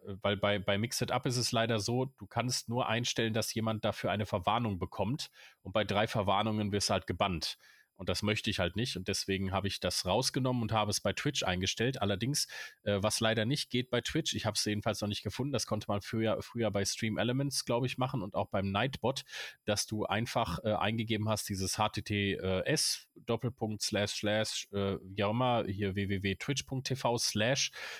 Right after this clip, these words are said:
äh, oder irgendwas mit Clip, äh, Twitch Clip T V, so wie ein Link halt anfängt,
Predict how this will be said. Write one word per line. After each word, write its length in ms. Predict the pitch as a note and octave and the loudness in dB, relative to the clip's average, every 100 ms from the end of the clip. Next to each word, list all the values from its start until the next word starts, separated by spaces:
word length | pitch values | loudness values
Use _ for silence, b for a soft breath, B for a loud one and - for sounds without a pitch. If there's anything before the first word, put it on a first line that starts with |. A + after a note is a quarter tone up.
| B - | B 0
äh, 60 | |
oder 260 | G#2+ G2+ G#2 | 2 2 2
irgendwas 320 | G#2+ A2+ - | 2 0 0
mit 140 | G2 | -4
Clip, 400 | - F3 F3+ - - | 0 0 -2 -8 -2
äh, 260 | G#2 G2+ G2 - | 0 2 0 -4
Twitch 300 | - - - | -4 -2 -2
Clip 300 | D#3 E3+ - - - | -2 -2 -8 -14 -4
T 160 | C3+ B2+ | -2 2
V, 340 | C#3 C3+ C3 B B B B _ _ _ | 2 2 0 B B B B _ _ _
so 220 | - A2 B2 | 0 2 4
wie 100 | A#2 | 4
ein 280 | G#2 G#2+ - _ | 4 0 -6 _
Link 280 | - A#2 C3+ | -2 0 2
halt 200 | A#2 G2 | 2 2
anfängt, 760 | G2 B2+ - F#3 C4+ - - | 0 2 2 0 0 -4 -6